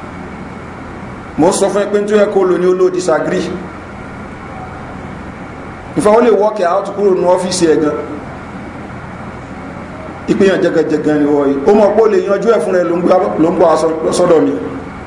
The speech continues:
So, tá a bá ń bẹ wájú medical doctor ni, a yẹ pé ara wa pátápátá. In fact, hope tá a ní inú ẹ̀bi ẹni tó yẹ pé ẹ̀mí wa ń bẹ lọ́wọ́ ẹ̀ ni.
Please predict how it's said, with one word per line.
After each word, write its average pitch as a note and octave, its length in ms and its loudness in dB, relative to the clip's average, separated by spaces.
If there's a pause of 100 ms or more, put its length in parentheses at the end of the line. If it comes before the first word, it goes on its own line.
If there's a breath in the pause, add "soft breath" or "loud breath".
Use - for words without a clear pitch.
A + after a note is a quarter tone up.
(1400)
So, A3+ 140 6
tá C4 100 6
a C4 40 4
bá C#4 140 4
ń C4 100 0
bẹ C4+ 80 6
wájú C4 380 2
medical C4 380 2
doctor A#3 380 4
ni, G#3 200 0 (800)
a F3+ 160 4
yẹ G#3+ 160 4
pé G3+ 160 2
ara G3 240 4
wa F#3+ 100 2
pátápátá. G#3 560 0 (460)
In G#3+ 120 6
fact, B3 440 4
hope A#3+ 340 4
tá B3 80 6
a A#3+ 140 4
ní G#3+ 120 -2
inú A3+ 200 4
ẹ̀bi G#3 200 4
ẹni G#3 200 0
tó A3+ 80 2
yẹ A3 120 4
pé A#3 100 4 (120)
ẹ̀mí F3+ 120 -2
wa F3+ 180 4
ń F3+ 60 -2
bẹ F3 100 4
lọ́wọ́ F3+ 220 4
ẹ̀ D3+ 100 2
ni. D3 60 -6